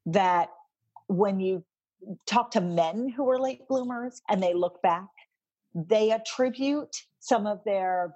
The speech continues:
best personality traits and some of their greatest successes in life to the fact that they were late bloomers. Because being a late bloomer made them scrappier, they had to work harder,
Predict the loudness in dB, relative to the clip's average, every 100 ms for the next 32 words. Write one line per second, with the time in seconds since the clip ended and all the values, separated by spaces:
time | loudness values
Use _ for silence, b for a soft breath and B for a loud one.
0 | -2 -2 -2 -8 -6 -6 -6 -4 -4 -4
1 | -6 -8 -6 -4 -4 -8 -10 -6 -6 -4
2 | -4 -2 -2 0 2 2 2 0 -2 -2
3 | -2 -2 -8 -10 -6 -6 -6 -6 -8 -8
4 | -8 -8 _ -14 -4 -2 0 -2 2 0
5 | 0 -4 0 -2 0 -2 -2 -4 -6 -6
6 | -8 -12 -14 B B B B 0 0 2
7 | 0 0 -2 0 0 -2 -2 -2 -4 -2
8 | -4 -2 -2 -2 -4 -4 -6 -10 -10 -6
9 | 0 0 0 -4 -4 -6 -10 _ -2 0
10 | 0 -4 -6 -6 -10 -4 0 0 0 -6
11 | -4 -2 -2 -4